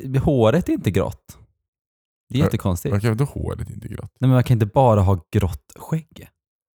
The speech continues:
Speaker 2: Mm.
Speaker 1: Och sen inget annat kan vara
Speaker 2: Det är ganska
Speaker 1: grått.
Speaker 2: snyggt. Jag tycker alltid
Speaker 1: Nej,
Speaker 2: grått skägg är
Speaker 1: nej,
Speaker 2: snyggt.
Speaker 1: nej. Jag vet,
Speaker 2: Okej,
Speaker 1: man, man vet
Speaker 2: fine.
Speaker 1: inte hur som typ, vad är det han heter? <laughs> Tänker bara på Scar.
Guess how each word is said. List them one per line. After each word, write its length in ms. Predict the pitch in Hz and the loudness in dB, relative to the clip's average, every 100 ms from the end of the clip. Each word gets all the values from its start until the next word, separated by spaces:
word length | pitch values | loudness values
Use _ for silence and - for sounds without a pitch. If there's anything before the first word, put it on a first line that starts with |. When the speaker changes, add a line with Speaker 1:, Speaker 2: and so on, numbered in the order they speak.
| _ _ _ _ | _ _ _ _
Speaker 2:
Mm. 80 | 113 | -2
Speaker 1:
Och 80 | 131 | 0
sen 180 | 131 123 | 2 4
inget 220 | 107 - | 2 2
annat 360 | 113 95 123 | 0 2 0
kan 100 | - | 0
vara 100 | 160 196 | 0 0
Speaker 2:
Det 40 | |
är 20 | |
ganska 160 | 240 147 | -2 -4
Speaker 1:
grått. 80 | - | -8
Speaker 2:
snyggt. 240 | - - | -12 -14
Jag 240 | - 71 71 | -4 0 0
tycker 160 | 71 | 0
alltid 80 | 107 117 | 2 4
Speaker 1:
Nej, 300 | 117 117 113 | 6 6 4
Speaker 2:
grått 100 | 113 | 2
skägg 120 | 113 | 0
är 40 | 117 | 2
Speaker 1:
nej, 380 | 107 107 110 | 4 4 4
Speaker 2:
snyggt. 100 | - 113 | 2 2
Speaker 1:
nej. 280 | 107 110 110 - - - | 4 2 0 -8 -20 0
Jag 120 | 117 | 2
vet, 100 | 123 | 4
Speaker 2:
Okej, 100 | 120 | 4
Speaker 1:
man, 200 | 123 123 | 4 4
man 160 | 110 127 | 4 6
vet 100 | 120 | 6
Speaker 2:
fine. 120 | 95 | 4
Speaker 1:
inte 140 | 78 | 4
hur 80 | 135 | 2
som 220 | 110 95 | 2 0
typ, 240 | 104 92 98 | 2 0 2
vad 100 | 104 | 2
är 40 | |
det 60 | 90 | 2
han 100 | 87 | 2
heter? 560 | 87 76 117 101 - - _ _ _ _ | 0 -2 -2 -2 -4 -10 _ _ _ _
<laughs> 520 | 107 - 110 - _ | -4 -2 -6 -6 _
Tänker 220 | - 98 95 | -2 0 2
bara 100 | 87 | 0
på 120 | 95 | -2
Scar. 460 | - - 95 95 | -6 -2 0 0